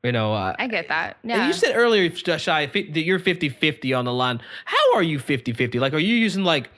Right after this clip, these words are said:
Speaker 1: is it long putts versus short putts fifty fifty? Or is it just like, "You know what? I don't feel like lining this bitch up right now.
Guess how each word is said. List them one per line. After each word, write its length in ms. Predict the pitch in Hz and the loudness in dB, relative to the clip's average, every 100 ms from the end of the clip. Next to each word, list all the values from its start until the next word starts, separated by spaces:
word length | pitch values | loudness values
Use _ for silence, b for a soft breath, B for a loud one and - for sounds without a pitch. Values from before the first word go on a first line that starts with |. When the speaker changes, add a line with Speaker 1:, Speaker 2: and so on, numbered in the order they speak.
| B B | B B
Speaker 1:
is 80 | - | -4
it 60 | 123 | -2
long 360 | 123 147 165 | 2 2 2
putts 280 | 156 175 156 | 0 -2 0
versus 320 | - 135 120 | -2 -2 -2
short 340 | 110 175 190 - | -4 -2 -2 0
putts 240 | 208 190 | -2 -2
fifty 320 | - 214 214 | -2 -2 -2
fifty? 400 | 196 208 208 214 | -2 0 0 0
Or 100 | 175 | 0
is 80 | 139 | 0
it 60 | 147 | -2
just 220 | 147 143 | -4 -2
like, 120 | 143 | -2
"You 60 | 165 | -2
know 80 | 185 | -2
what? 80 | |
I 100 | 147 | 0
don't 180 | 233 156 | 0 -2
feel 100 | 143 | -2
like 140 | 135 123 | -2 0
lining 220 | 127 120 | 0 -2
this 100 | 117 | -4
bitch 220 | 127 - | -4 -2
up 140 | 135 120 | -2 -2
right 160 | 113 | -2
now. 240 | 110 110 | 0 -2